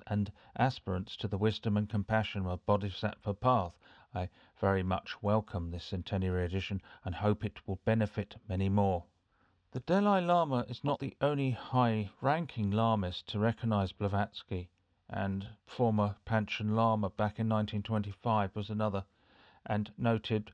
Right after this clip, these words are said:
Orientalist and Buddhist scholar Doctor Suzuki also heaped praise on her work. All agree that she remains a Buddhist missionary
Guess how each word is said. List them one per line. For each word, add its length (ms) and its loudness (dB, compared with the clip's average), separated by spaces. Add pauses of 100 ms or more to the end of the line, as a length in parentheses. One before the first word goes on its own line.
(360)
Orientalist 640 2
and 80 2
Buddhist 280 2
scholar 280 2
Doctor 360 -2
Suzuki 560 -2
also 320 -2
heaped 360 -4
praise 420 2
on 160 0
her 360 0
work. 340 0 (180)
All 200 4
agree 380 2
that 200 -8
she 140 -2
remains 560 2 (180)
a 60 -4
Buddhist 540 -2
missionary 580 -4